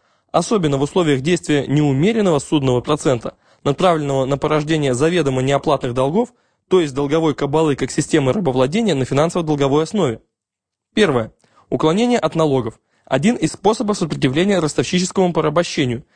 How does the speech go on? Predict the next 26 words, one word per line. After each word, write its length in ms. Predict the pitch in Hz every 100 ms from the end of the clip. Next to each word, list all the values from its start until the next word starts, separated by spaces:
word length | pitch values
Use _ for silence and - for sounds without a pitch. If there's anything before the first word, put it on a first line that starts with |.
| _ _
тем 220 | 170 156
более 260 | 160 151 123
в 60 |
случае, 480 | - 202 226 233 202
если 340 | 135 170 170 170 147
изрядная 420 | 147 175 135 123
часть 240 | - 156
бюджета 400 | 135 123 151 139
государства, 580 | 120 120 131 202 - 208 - _ -
пополняемого 640 | 160 196 202 202 190 180
налогами, 560 | 180 185 185 175 170 - _ _
идет 420 | 135 135 247 -
на 160 | 147 143
обслуживание 560 | - 202 226 214 202
его 280 | - 139 175
долговых 460 | 170 143 135 160 147
обязательств 640 | 127 127 175 233 226 -
перед 280 | - 160 143
внешними 460 | 127 147 214 214 208
и 120 | 143
внутренними 400 | 127 185 196 185
ростовщиками 640 | 165 - 131 135 - 208 220
и 100 | 160
спекулянтами 680 | - 131 143 190 208 196
ценными 380 | - 135 135 143
бумагами. 540 | 151 202 151 113 113